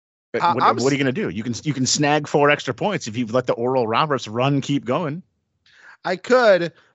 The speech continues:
Speaker 1: but I'm more devoted to my Pen-, to my Penny Hardaway run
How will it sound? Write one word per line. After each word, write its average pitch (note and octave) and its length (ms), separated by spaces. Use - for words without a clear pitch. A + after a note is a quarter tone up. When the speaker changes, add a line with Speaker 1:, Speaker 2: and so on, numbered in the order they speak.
Speaker 1:
but G3 320
I'm F#3 140
more G3+ 360
devoted G#3 480
to G3+ 60
my F3+ 160
Pen-, G3 280
to G3+ 120
my E3+ 160
Penny F3+ 280
Hardaway E3+ 500
run C#3+ 440